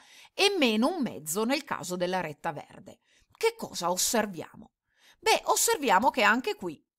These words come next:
qualcosa in comune c'è, ovvero le due rette hanno coefficienti angolari discordi, cioè discordi significa di segno differente, e reciproci.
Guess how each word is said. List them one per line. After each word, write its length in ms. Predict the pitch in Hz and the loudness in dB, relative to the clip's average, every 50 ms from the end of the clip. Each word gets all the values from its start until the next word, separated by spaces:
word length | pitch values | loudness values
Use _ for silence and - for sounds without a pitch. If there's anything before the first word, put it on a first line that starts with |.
| _ _ | _ _
qualcosa 440 | - 392 330 - - 214 220 208 | 4 4 4 4 2 -4 -4 -4
in 100 | 190 180 | -4 -6
comune 380 | - 202 175 160 156 151 147 139 | -6 -6 -6 -6 -8 -12 -12 -12
c'è, 200 | - - - - _ _ _ _ _ _ - | -12 -12 -14 -14 _ _ _ _ _ _ 0
ovvero 580 | 226 185 170 190 165 151 170 208 269 - - - _ _ - - | 0 2 2 0 0 0 2 2 0 0 -2 -8 _ _ -20 -10
le 180 | - 196 190 156 | -6 -6 -6 -2
due 220 | 160 202 254 233 | 2 2 4 4
rette 320 | 202 170 175 - - 339 339 | 4 2 -2 -4 -2 2 2
hanno 420 | 311 247 196 190 196 196 175 - | 4 4 2 2 0 -2 -4 -4
coefficienti 880 | - - 349 349 349 349 - 320 285 - - 349 320 294 277 - - 180 | -4 -2 0 0 0 -2 -6 -10 -8 -8 -6 -6 -6 -6 -6 -6 -4 -4
angolari 640 | 170 175 185 180 185 190 202 202 190 175 175 160 156 156 | -4 -4 0 2 4 6 8 8 8 6 4 -2 -10 -14
discordi, 1300 | 160 170 214 311 330 277 - - - - - - 190 170 151 160 160 - 165 160 170 185 208 254 381 - _ _ _ _ - _ _ _ - | -12 -6 -6 -4 -4 -2 -2 -2 -2 -4 -4 -2 -2 -2 -2 -4 -8 -10 -10 -8 -6 -4 -4 -4 -6 -8 _ _ _ _ -20 _ _ _ -2
cioè 300 | - 226 226 - 233 214 | 2 4 4 4 4 2
discordi 480 | 180 175 - - - 214 240 233 220 | 0 -4 -6 -4 0 -2 -2 0 -2
significa 540 | 214 - 185 175 185 208 226 214 - 180 165 | -4 -4 -4 -4 -6 -6 -6 -6 -6 -6 -8
di 100 | 156 170 | -6 -6
segno 640 | 147 - - - 240 233 220 202 185 175 170 160 151 | -4 -2 0 2 2 2 2 0 -2 -6 -6 -8 -8
differente, 1000 | 160 175 - - - 175 156 156 156 160 160 160 165 - - 220 247 359 440 - _ _ _ - - - - - _ | -10 -10 -10 -8 -8 -8 -8 -8 -8 -10 -10 -12 -10 -6 -4 -4 -4 -4 -8 -12 _ _ _ -20 -20 -20 -20 -18 _
e 300 | - - 403 403 392 381 | -2 2 4 4 6 6
reciproci. 960 | 403 415 415 - - - 269 208 - - 180 175 180 - - 175 170 - - | 4 4 2 2 0 -2 -2 -4 -6 -6 -6 -6 -6 -8 -10 -12 -12 -14 -16